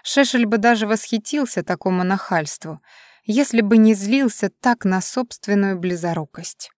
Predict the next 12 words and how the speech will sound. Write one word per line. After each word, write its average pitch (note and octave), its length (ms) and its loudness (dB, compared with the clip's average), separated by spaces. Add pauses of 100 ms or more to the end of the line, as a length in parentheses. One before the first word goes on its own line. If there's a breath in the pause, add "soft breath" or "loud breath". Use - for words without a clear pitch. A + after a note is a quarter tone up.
(600)
Вот B3 260 0
тоже F3+ 300 2
странность. D#3+ 760 0 (160)
Пока A#3+ 280 4
подозревал, G#3+ 760 2 (320)
даже A#3+ 260 4
когда A3 320 4
был A3 220 4
уже G#3+ 220 2
уверен, G3+ 520 2
не F#3+ 100 2
злился. E3+ 580 -6